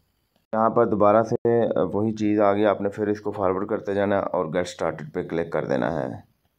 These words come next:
तो यहाँ पर आप देखें कि आप मतलब ये ऊपर यूजर नेम आपका शो हो गया और उसके बाद यहाँ पर आपका बैलेंस शो हो गया, ठीक है। अब माइनिंग now है तो यहाँ पे माइनिंग बटन है, ठीक है ना,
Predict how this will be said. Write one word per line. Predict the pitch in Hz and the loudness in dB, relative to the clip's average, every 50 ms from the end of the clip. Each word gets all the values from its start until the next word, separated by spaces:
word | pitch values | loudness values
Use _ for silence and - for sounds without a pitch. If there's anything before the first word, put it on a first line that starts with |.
| _ _ _ _ - | _ _ _ _ -4
तो | 113 110 | -2 0
यहाँ | 104 107 107 104 107 113 117 | 2 4 4 4 4 2 4
पर | 110 117 117 | 4 4 4
आप | 117 117 - 117 | 4 4 4 0
देखें | 104 98 104 98 101 117 113 113 113 107 | 2 2 2 2 2 2 0 2 0 0
कि | 110 110 107 107 107 107 107 107 - - | 0 2 2 4 4 4 4 2 2 2
आप | - 92 95 95 101 101 - - 104 104 104 104 101 90 - | 4 4 6 6 4 2 2 0 2 2 4 2 2 0 -2
मतलब | - 92 92 - 101 101 - - - - - - - - | -2 -2 -2 0 -2 -4 -4 -4 -10 -16 -18 -16 -10 -8
ये | 71 85 92 101 104 | -6 -2 2 4 4
ऊपर | 104 104 104 101 98 | 4 4 2 0 0
यूजर | 95 92 92 90 98 | 2 2 2 2 2
नेम | 104 110 110 110 104 | 2 2 2 2 2
आपका | 98 92 98 101 | 2 2 0 -2
शो | 98 - 101 98 | 0 0 0 0
हो | 101 104 98 90 | 2 2 2 2
गया | 92 92 95 95 95 - - - - - - - - | 2 2 2 2 0 -4 -10 -18 -20 -20 -14 -4 0
और | 90 92 92 92 | 2 2 2 2
उसके | 92 - 104 | 0 -2 2
बाद | 95 101 95 | 2 2 4
यहाँ | 95 95 92 92 | 2 2 0 2
पर | 82 98 | 2 2
आपका | 95 92 - 95 | 0 2 0 0
बैलेंस | 87 85 80 87 92 95 | 2 2 2 2 0 -2
शो | - 104 98 98 | -2 0 0 2
हो | 101 98 92 | 2 2 2
गया, | 87 92 92 87 | 2 2 2 2
ठीक | 85 - 95 95 92 104 | 0 -2 -4 -4 0 0
है। | 101 98 - | 0 2 2
अब | - 95 98 98 | 2 2 0 2
माइनिंग | 104 104 104 101 104 110 113 110 107 101 | 2 2 2 2 2 2 2 2 2 4
now | 95 95 98 101 101 98 95 | 4 6 6 4 4 2 2
है | 95 95 90 78 | 2 2 2 0
तो | - - 98 92 | 0 -2 -2 0
यहाँ | 87 95 98 101 101 | 0 2 2 0 0
पे | 95 104 | 0 0
माइनिंग | 98 92 85 85 90 95 98 92 | 0 0 0 0 0 0 0 -2
बटन | 92 - - 90 95 95 | -2 -2 0 -2 0 0
है, | 92 90 | 0 -2
ठीक | - 98 98 95 95 | -2 -6 -6 -4 -2
है | 92 | -2
ना, | 90 90 | -2 -2